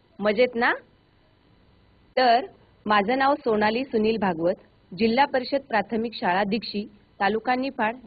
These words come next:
जिल्हा नाशिक. काल आपण स्वप्न विकणारा माणूस हा मराठीचा इयत्ता सातवीचा पाठ पाहिला. तर त्या पाठाचा पूर्वार्ध आपण पाहिलेला आहे. तर पूर्वार्धात काय झालं याची छोटीशी उजळणी मी तुम्हाला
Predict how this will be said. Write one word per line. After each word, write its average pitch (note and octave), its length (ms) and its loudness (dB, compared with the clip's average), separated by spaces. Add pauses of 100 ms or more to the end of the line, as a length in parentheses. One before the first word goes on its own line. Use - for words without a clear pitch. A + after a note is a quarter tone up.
जिल्हा A3+ 260 0
नाशिक. G3 340 -4 (680)
काल D4 240 4
आपण G#3 440 0 (340)
स्वप्न E4 300 2
विकणारा A#3 500 0
माणूस A3 380 -2 (460)
हा A#3+ 220 2
मराठीचा A3+ 680 0
इयत्ता G3+ 380 0
सातवीचा A3+ 480 -4
पाठ F#3 180 0 (100)
पाहिला. E3+ 260 -4 (1080)
तर C4+ 260 4
त्या - 380 -2
पाठाचा C4 640 2 (380)
पूर्वार्ध B3+ 440 2
आपण D4+ 320 0
पाहिलेला G3 480 0
आहे. C#3+ 220 -8 (920)
तर C4 100 4
पूर्वार्धात A#3+ 580 2
काय D4 260 2
झालं B3+ 340 2 (220)
याची A#3 240 0
छोटीशी F4 560 0
उजळणी G#3 440 2
मी G#3+ 160 -2
तुम्हाला G3+ 360 2